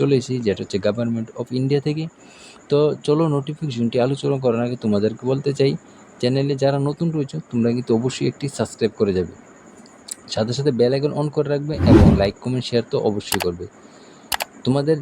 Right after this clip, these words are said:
যে একটি সাবস্ক্রাইবে কিন্তু আমাদের যে ভিডিও বানানোর যে মোটিভেশন তোমাদের থেকে আমরা পেয়ে থাকি, তো অবশ্যই তোমরা চ্যানেলটিকে সাবস্ক্রাইব করে থাকবে এবং যারা already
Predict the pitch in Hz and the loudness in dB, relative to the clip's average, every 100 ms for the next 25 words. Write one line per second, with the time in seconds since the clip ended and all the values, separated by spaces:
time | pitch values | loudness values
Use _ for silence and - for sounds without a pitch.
0 | 156 156 - 135 - 156 151 131 143 131 | -4 -8 -6 -8 -2 2 4 2 -2 -4
1 | - 123 113 117 127 - 143 - 107 107 | -2 0 0 -2 -4 -4 -8 -6 -4 -2
2 | 113 113 127 - 117 113 120 120 123 123 | -2 -4 -6 -8 -2 0 2 2 2 2
3 | 117 104 104 120 135 92 87 - 110 80 | 2 2 2 0 -2 2 8 10 8 6
4 | 104 107 107 120 - 113 107 - 131 117 | 0 -2 -8 -6 0 0 0 0 -2 -2
5 | 113 147 147 - - - - 107 131 - | -6 -6 -10 -18 -20 -10 -2 -2 -2 -10
6 | 135 143 151 104 104 104 117 135 110 - | -10 -8 -6 -2 0 0 -4 -6 -8 -4
7 | 104 101 95 87 82 - - 117 131 123 | -6 -2 -2 -2 -6 -10 -8 -2 0 2
8 | 131 110 120 131 | 2 2 0 0